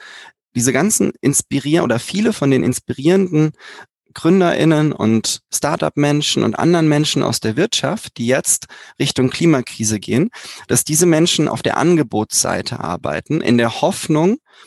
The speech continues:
dass Regierungen und Gesellschaften die entsprechenden Rahmenbedingungen setzen. Und ich glaube, mehr, mehr Menschen, die wissen, wie sie in kurzer Zeit Themen richtig groß bekommen,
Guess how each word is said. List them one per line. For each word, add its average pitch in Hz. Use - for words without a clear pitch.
dass -
Regierungen 147
und 127
Gesellschaften 131
die -
entsprechenden 123
Rahmenbedingungen 101
setzen. -
Und 117
ich -
glaube, 143
mehr, 147
mehr 147
Menschen, 160
die 120
wissen, 160
wie 117
sie 113
in 107
kurzer -
Zeit 127
Themen 131
richtig -
groß -
bekommen, -